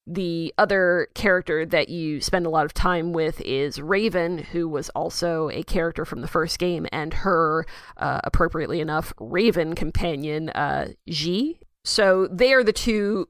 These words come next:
uh, who can actually, they, they're the two playable characters. You play Raven in the Raven D L C, uh, and Kat for the rest of the game. And they are the ones that the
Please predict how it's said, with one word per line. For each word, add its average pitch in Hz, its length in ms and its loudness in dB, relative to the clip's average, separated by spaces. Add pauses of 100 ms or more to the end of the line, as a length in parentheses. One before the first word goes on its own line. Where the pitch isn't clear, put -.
(160)
uh, 170 380 6
who 196 220 0
can 185 460 2
actually, 165 640 0
they, 170 200 0
they're 254 180 6
the 233 80 2
two 294 160 2
playable 208 300 2
characters. 170 440 -2
You 170 80 -8
play 190 200 2
Raven 185 360 2
in 180 260 -4
the 175 120 -2
Raven 165 320 -2
D 156 140 -8
L 147 120 -4
C, 151 380 -8 (300)
uh, 139 240 0
and 180 160 -4
Kat - 340 0
for 151 400 -4
the 156 260 -8
rest 156 380 -4
of 190 140 -8
the - 60 -10
game. 156 360 -8 (460)
And 165 560 -2
they 202 180 2
are 196 60 4
the 185 100 0
ones 175 280 -2
that 170 460 0 (160)
the 156 540 -6